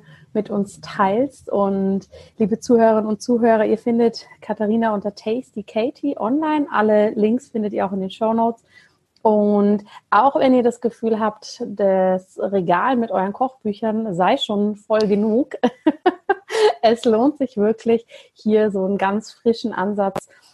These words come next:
ähm, sich nochmal zu holen und wirklich diese moderne ayurvedische Küche aus dieser Sichtweise kennenzulernen. Ich kann das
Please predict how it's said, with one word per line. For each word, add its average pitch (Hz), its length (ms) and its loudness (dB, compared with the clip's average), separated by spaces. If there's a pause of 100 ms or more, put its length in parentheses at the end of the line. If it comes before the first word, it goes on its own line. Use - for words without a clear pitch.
(200)
ähm, 180 560 2 (600)
sich 196 180 -2
nochmal 196 280 0
zu 196 140 -4
holen 196 260 2
und 185 140 -4
wirklich 180 340 -4
diese 185 200 -6
moderne 180 480 -2
ayurvedische 185 560 -4
Küche 185 560 0 (720)
aus 226 320 0
dieser 220 540 0
Sichtweise 190 760 -2
kennenzulernen. 185 840 -2
Ich 196 100 -12
kann 185 180 -4
das 185 300 -6